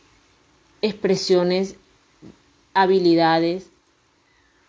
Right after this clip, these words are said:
corporales. Este fue mi podcast. Muchas gracias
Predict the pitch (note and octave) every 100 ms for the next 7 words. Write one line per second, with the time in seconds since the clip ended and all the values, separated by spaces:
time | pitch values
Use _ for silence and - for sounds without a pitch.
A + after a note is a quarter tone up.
0 | _ _ _ _ _ _ _ _ _ _
1 | _ _ _ _ _ _ _ A3 G#3+ G3
2 | F3+ E3 D#3+ C#3+ A2+ - _ _ _ _
3 | _ _ _ _ _ _ _ _ _ _
4 | _ _ _ _ _ _ _ - - -
5 | F#3+ F#3+ G#3 G#3+ G3 G3+ G3 E3+ - G3+
6 | G#3 A3+ A3+ F3 F3 D#3+ D#3 E3+ G3 G#3
7 | A3 G#3+ G#3